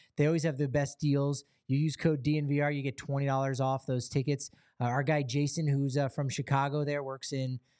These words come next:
uh, sales and, uh, and advertising. I mean, he just got tickets, I think, for free, because the tickets for Cubs Rockies on Monday were, like, nine dollars a piece. So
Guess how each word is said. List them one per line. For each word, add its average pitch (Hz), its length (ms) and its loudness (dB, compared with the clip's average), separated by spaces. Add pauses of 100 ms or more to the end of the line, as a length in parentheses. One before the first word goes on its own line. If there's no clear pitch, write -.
(280)
uh, 110 180 0
sales 151 560 0
and, 120 220 -2
uh, 117 160 -2
and 123 100 0
advertising. 143 720 0
I 139 60 -2
mean, 139 180 2
he 139 140 2
just 143 180 -2
got 139 180 -2
tickets, - 460 -4 (280)
I 123 60 2
think, 214 180 2
for 202 120 -2
free, 160 320 0 (100)
because 147 480 0 (320)
the 156 80 2
tickets 202 380 -2
for 175 220 0
Cubs 170 480 0
Rockies 156 720 -2 (140)
on 127 280 0
Monday 175 600 0 (480)
were, 147 80 4
like, 151 240 0
nine 139 260 0
dollars 139 300 0
a 120 40 -6
piece. 131 380 -2
So 127 480 0